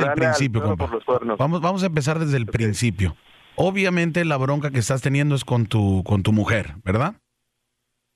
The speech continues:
Speaker 2: Sí, sí, sí, con, con
Speaker 1: ¿Cuánto tiempo
Speaker 2: ella,
Speaker 1: tienes con ella?
Speaker 2: este, tenemos, mira, nos casamos hace cuatro años,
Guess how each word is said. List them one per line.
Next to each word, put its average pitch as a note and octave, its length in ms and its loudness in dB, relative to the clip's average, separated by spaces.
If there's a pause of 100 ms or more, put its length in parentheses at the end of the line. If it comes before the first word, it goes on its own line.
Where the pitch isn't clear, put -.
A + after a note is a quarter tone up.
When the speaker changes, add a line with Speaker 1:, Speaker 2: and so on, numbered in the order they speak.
(320)
Speaker 2:
Sí, B2+ 300 2
sí, A#2 180 0
sí, A2+ 220 0
con, G2 380 -2
con - 100 -20
Speaker 1:
¿Cuánto E3+ 260 0
tiempo E3+ 260 0
Speaker 2:
ella, C#3 80 0
Speaker 1:
tienes D3 200 0
con C#3 180 0
ella? F#2 320 -2
Speaker 2:
este, G#2 220 -6 (1700)
tenemos, C3+ 380 0
mira, C#3 380 0 (500)
nos B2+ 180 -8
casamos E3+ 380 -2
hace F#3+ 200 2
cuatro C#3 400 -2
años, G#2+ 300 -4